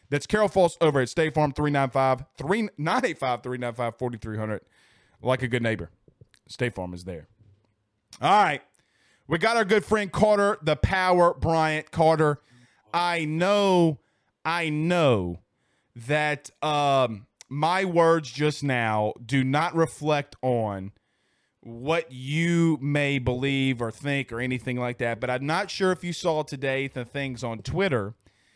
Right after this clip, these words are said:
between the old guard L S U media and some of the new.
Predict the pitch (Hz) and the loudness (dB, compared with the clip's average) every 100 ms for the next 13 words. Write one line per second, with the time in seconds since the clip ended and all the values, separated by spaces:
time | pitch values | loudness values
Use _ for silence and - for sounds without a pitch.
0 | _ _ 151 151 170 170 160 156 175 220 | _ _ -8 -6 -4 -4 -6 -4 2 4
1 | 269 190 180 156 147 143 143 147 139 135 | 4 4 4 4 2 -2 -4 -6 -4 -4
2 | 131 127 117 143 127 120 120 117 95 | -4 -6 -4 -4 -2 -2 -2 -2 -4